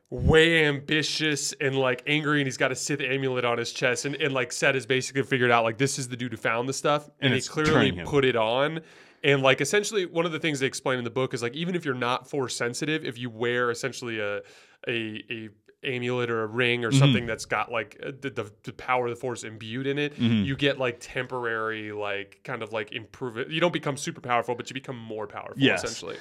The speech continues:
Speaker 2: Well, and we see a similar things happen in two major series. We see this happen in Lord of the Rings with the ring itself, when
Speaker 1: Yes.
Speaker 2: it turns in-, everybody into a-holes who
Speaker 1: Yes,
Speaker 2: wears it.
Speaker 1: that's
Speaker 2: And we
Speaker 1: a
Speaker 2: also
Speaker 1: great
Speaker 2: see
Speaker 1: point.
Speaker 2: it in Harry Potter. Um,
Speaker 1: Oh,
Speaker 2: when,
Speaker 1: okay.
Speaker 2: when they actually have one of, uh, Voldemort's Horcruxes and, like,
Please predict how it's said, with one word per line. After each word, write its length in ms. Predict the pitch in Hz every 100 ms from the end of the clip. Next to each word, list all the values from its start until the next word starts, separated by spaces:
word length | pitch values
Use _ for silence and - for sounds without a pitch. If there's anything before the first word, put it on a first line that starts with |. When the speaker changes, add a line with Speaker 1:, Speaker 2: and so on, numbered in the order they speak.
| -
Speaker 2:
Well, 160 | 180 190
and 80 | 180
we 60 |
see 180 | 156 233
a 40 |
similar 480 | 156 160 147 131 107 98
things 260 | 131 120
happen 300 | 127 113 123
in 180 | 104 95 -
two 320 | - 156 147
major 500 | 113 101 104 104 95
series. 480 | - 95 90 80 95
We 60 |
see 160 | 92 131
this 140 | 113
happen 280 | 117 110 113
in 100 | 95
Lord 200 | 90 95
of 60 | 107
the 60 |
Rings 500 | 107 87 92 117 - -
with 220 | 98 -
the 80 | 95
ring 180 | 95
itself, 380 | 104 - 95 92
when 100 | 135
Speaker 1:
Yes. 220 | 123 98
Speaker 2:
it 20 | 117
turns 220 | 104 101
in-, 120 | 98 -
everybody 420 | 98 101 98 101
into 280 | 98 98 - -
a-holes 440 | 95 95 101 101
who 80 | 170
Speaker 1:
Yes, 80 | 127
Speaker 2:
wears 220 | 113 117
it. 20 |
Speaker 1:
that's 160 | 135 123
Speaker 2:
And 40 |
we 20 |
Speaker 1:
a 40 | 143
Speaker 2:
also 120 | 170
Speaker 1:
great 80 | 175
Speaker 2:
see 80 | 160
Speaker 1:
point. 180 | 196 127
Speaker 2:
it 40 |
in 60 | 98
Harry 220 | 123 107
Potter. 480 | - 107 92 - - - - -
Um, 100 | - 107 104 170
Speaker 1:
Oh, 300 | 269 269 117
Speaker 2:
when, 160 | 117
Speaker 1:
okay. 140 | 113 117
Speaker 2:
when 160 | 113
they 100 | 113
actually 360 | 110 113 - 110
have 180 | 104 104
one 160 | 107
of, 260 | 107 95 95
uh, 180 | 92 87
Voldemort's 380 | 101 107 101 -
Horcruxes 640 | - 101 - 87 - 90
and, 100 | 92
like, 140 | 92